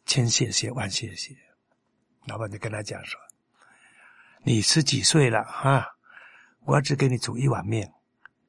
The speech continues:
你这么感恩这么谢，有什么好谢的呀？你想想看，你这生长的日子里面，你妈妈煮多少碗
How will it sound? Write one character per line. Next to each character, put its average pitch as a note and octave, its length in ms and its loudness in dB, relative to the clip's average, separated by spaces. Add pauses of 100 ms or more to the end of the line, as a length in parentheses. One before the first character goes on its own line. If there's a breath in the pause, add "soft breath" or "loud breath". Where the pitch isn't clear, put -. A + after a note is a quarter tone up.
(180)
你 A#2+ 160 2
这 F#3+ 140 6
么 C#3+ 100 4
感 C#3+ 300 0
恩 D3 120 6
这 D#3 140 4
么 C#3+ 80 4
谢， - 460 0 (1000)
有 E3 140 2
什 D3 160 2
么 D3 60 0
好 A#2 160 -4
谢 B2+ 260 0
的 - 80 -8
呀？ A#2 80 -10 (760 loud breath)
你 E3 80 4
想 F#3+ 160 8
想 E3 140 6
看， D3+ 280 2 (560 soft breath)
你 C#3+ 100 2
这 F#3 160 4 (880)
生 E3+ 300 4
长 C#3+ 200 2
的 B2 100 2
日 C#3+ 160 6
子 - 180 0
里 G#2 100 -4
面， A2+ 240 -2 (240 soft breath)
你 B2 120 4
妈 C#3+ 120 6
妈 D#3 160 6
煮 A#2+ 180 2
多 F#3 200 4
少 F#3+ 220 2
碗 G#2 240 0